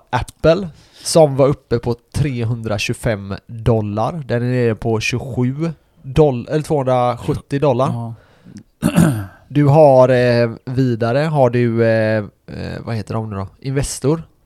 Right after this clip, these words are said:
Speaker 2: Ja.
Speaker 1: De är nere från femhundrasextio till, eh, fyrahundrafemtio. Ett av,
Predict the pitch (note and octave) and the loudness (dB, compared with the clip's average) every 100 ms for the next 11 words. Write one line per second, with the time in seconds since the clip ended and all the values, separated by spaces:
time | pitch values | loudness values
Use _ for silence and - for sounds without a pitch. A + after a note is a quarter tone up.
0 | _ - - - A#2 G2+ G#2 - _ - | _ -20 -20 -12 -10 -8 -10 -14 _ -2
1 | D3 E3 E3+ E3+ D3+ C3 C3+ B2 C#3+ B2 | 2 4 2 2 0 0 -2 0 0 0
2 | A#2+ A#2 A#2 A2+ A2 - C#3+ - - - | 0 0 2 2 0 -6 -8 -10 -10 -6
3 | A2 - - _ - E3 C#3+ B2 B2 A#2+ | -6 -8 -20 _ -6 -2 0 -2 -2 0
4 | A#2+ A#2 A#2 A2+ A2+ G#2 - D3 A#2 G#2+ | 0 2 0 0 -2 -6 -6 -4 -2 -2
5 | A2 G#2+ G#2 - A2+ G2+ F2+ - F3+ - | -2 -4 -6 -6 -6 -6 -10 -8 -8 -10
6 | _ _ _ _ _ _ _ _ _ _ | _ _ _ _ _ _ _ _ _ _
7 | _ - D3 - C#3+ A#2+ | _ -4 -2 0 0 0